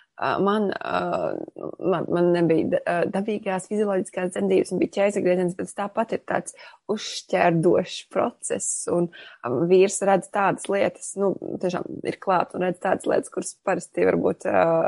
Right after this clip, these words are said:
<laughs> netiek redzētas tādās vietās, <laughs> kurās, kuras netiek tādā veidā izmantotas. Ā, bet, <laughs> tas, tas jebkurā gadījumā pavērš pilnīgi jaunu, mm, ā, līmeni tām attiecībām,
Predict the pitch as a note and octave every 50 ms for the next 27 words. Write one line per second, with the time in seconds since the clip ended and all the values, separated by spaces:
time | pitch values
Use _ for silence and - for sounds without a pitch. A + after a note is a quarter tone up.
0 | - - G#3+ G#3+ A#3+ A#3+ - G#3+ A#3+ A3+ F#3 - - - G#3 - - - G#3 G#3
1 | G#3 - E3 F#3 F#3+ - - _ - F#3+ F3+ - - - - - - F#3 F#3 F#3
2 | G#3+ G3+ G#3+ G#3 - G3+ G3+ - D#4 - - D4 - - F4 D#4+ D#4 C#4 C#4 -
3 | - A#3+ A3+ - - B3 A#3+ - - - - - D#4 F4 - - D4+ A#3+ A3+ -
4 | - A#3 A#3+ - C4+ - A#3 G3+ F#3+ G3 - G3 F#3+ - G3+ G3+ G#3 - F#3+ -
5 | - - F#3+ F#3+ - - - F#3+ G3 - - G3+ - - - - A3+ - B3 B3
6 | C#4+ - - D4 C#4 _ _ _ _ _ _ _ _ _ _ - - _ _ _
7 | - - G3+ G3+ G3 F#3 F#3 F#3 F#3 F#3+ B3+ - F#3+ G3+ G3 - - A3 A3 -
8 | - - B3 - _ _ - - - - - _ _ _ _ - - - A3 -
9 | - A3 G#3+ - - - - A3 A3 - - B3+ G3 E3+ F3+ F3 F3 F3+ F3+ E3+
10 | E3+ F3 - G3 F3+ F3 - - F3+ - - F#3+ F#3 F3+ F3+ F3+ F#3 F#3 F3+ F3
11 | E3+ E3 - - _ - - - F#3 F3+ E3+ F3+ F3 D#3+ - - - - _ _
12 | - - - E3 E3 D#3+ D#3+ D3+ - - G2 D#2+ B1+ B1 A#1 - F3 F#3 F#3+ F#3
13 | F#3 F3+ F3 - - - - - E3 E3 F3 F#3+ F#3 - F#3+ - - - - -
14 | - - - - F3+